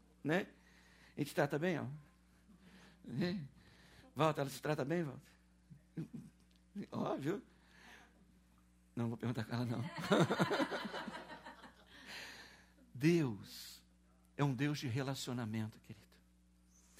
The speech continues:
E quanto mais nós nos relacionamos com Ele, mais tomamos conhecimento de qual é o propósito dEle.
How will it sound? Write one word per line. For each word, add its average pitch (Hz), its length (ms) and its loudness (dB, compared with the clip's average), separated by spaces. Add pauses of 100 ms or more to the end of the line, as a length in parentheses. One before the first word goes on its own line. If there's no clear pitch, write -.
(300)
E 143 60 0
quanto 214 380 4
mais 185 320 0
nós 165 200 -2
nos 147 140 -2
relacionamos 135 680 0
com 117 180 0
Ele, 113 280 -2 (680)
mais 180 320 4
tomamos 175 440 0
conhecimento 143 880 -2 (600)
de 131 100 -6
qual 143 220 0
é 135 80 2
o 131 80 0
propósito 110 760 -4
dEle. 101 320 -6